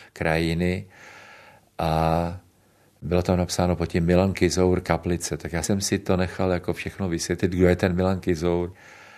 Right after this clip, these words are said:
Myslím, že jsem tam mu psal, nebo že jsem tam telefonoval a pak jsme se konečně sešli.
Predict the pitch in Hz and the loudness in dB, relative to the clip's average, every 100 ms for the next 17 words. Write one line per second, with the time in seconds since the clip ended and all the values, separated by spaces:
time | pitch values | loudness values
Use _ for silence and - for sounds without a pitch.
0 | - - _ _ - - 76 73 - 76 | -20 -20 _ _ -8 -6 -4 -6 -6 -4
1 | 76 71 73 - 80 78 - 78 76 78 | -6 -6 -12 -10 -10 -6 -4 -2 -2 0
2 | 76 71 73 - 76 76 67 73 76 - | -2 -2 -6 -6 -4 -4 -4 -4 -4 -4
3 | 80 76 76 80 78 80 - 80 80 76 | -4 -4 -2 -2 -2 -6 -2 0 0 0
4 | 80 76 - 85 80 80 - - | 0 0 0 0 0 -2 -4 -8